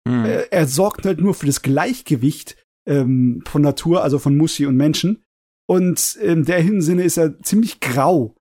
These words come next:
Speaker 2: was das angeht, ne?
Speaker 1: Ja.
Speaker 2: Also, äh, ein fantastischer Charakter, eine fantastische Geschichte. Aber das ist ja nur der inhaltliche Aspekt.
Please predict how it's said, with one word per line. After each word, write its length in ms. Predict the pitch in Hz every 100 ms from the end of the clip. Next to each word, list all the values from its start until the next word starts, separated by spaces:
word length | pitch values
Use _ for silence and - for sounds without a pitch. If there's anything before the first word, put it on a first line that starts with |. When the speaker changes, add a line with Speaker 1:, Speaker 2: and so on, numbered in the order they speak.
| _ 120
Speaker 2:
was 100 | 117
das 180 | 120
angeht, 520 | - 117 113 113 - -
ne? 260 | 151 165 _ _ -
Speaker 1:
Ja. 260 | 120 113 - _ _ _
Speaker 2:
Also, 400 | - 135 151 143 -
äh, 120 | 156
ein 220 | 139 147
fantastischer 680 | - - 151 180 - 151 139
Charakter, 360 | - 135 - 214
eine 120 | 165
fantastische 420 | 147 - 165 147
Geschichte. 500 | 131 139 190 170 196 _ _ _ _ _ _ _ _ _ -
Aber 180 | 151 170
das 180 | 185
ist 100 | 190
ja 80 | 180
nur 140 | 175 170
der 100 | 151
inhaltliche 540 | 226 208 143 131 135
Aspekt. 520 | 117 - - - -